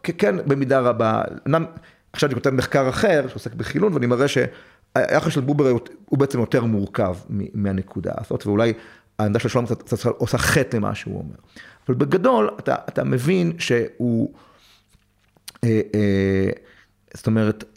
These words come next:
התפיסה העקרונית שלו אומרת שאלוהים נמצא בתהום, בערפל, נכון? כי שם האלוהים בערפל, נכון? הוא קורא לך, למשה לתוך הערפל. תפסת, הגדרת, אלוהים ברח.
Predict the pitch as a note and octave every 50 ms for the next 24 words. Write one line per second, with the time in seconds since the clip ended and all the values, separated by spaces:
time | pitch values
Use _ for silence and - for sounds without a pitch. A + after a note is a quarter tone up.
0 | - - - - B2+ - - - - - _ - - - - C3+ - - F#3 F#3
1 | E3+ F3 - - C#3 C#3 C3+ D3+ D#3 - - C3 A#2+ A#2+ - - A#2+ A2+ B2+ C#3+
2 | C#3 A#2+ A2+ A2+ A2+ A2+ - - - - _ _ - - - B2+ A#2 A2 A#2+ D3
3 | D3 C3 A2 - - A2+ A2 G#2 G#2+ G2 - - G2+ - G2 F2+ F2 F2 G2 A2+
4 | A#2+ _ _ _ _ - F#2+ F2+ A2 G#2 G2 G2 F#2+ G2+ - - - - - -
5 | - - A#2+ - - - - - _ _ _ _ _ - - - - - - -
6 | A#2+ A#2 A2 G#2 G#2 G2 G2 A2+ A2+ G2+ G2 G2 G2 G2+ - - - - - -
7 | - - - - - - G2+ - - _ - - - - - F#2+ - G#2+ A#2 A2+
8 | - G#2+ G2+ F2+ - - - - - - - _ - A2+ A#2+ B2 A#2 - D#3 B2+
9 | G#2+ - A#2+ G#2 - G#2+ G#2 G#2 G2 G2 G2+ - - - - - - _ _ _
10 | _ _ _ _ _ _ _ _ _ _ _ _ _ _ - - - C#3 - G3
11 | G3 G#3 G#3+ - A#3+ A3+ F#3+ D#3+ - - - - C3 A#2+ A#2 B2 E3+ F#3 G#3 G3+
12 | G3+ A#3+ A3+ G#3+ G#3+ G#3 - - - B2 B2+ A#2+ B2+ B2+ A#2+ G2+ G#2 F#2+ - -
13 | - - - -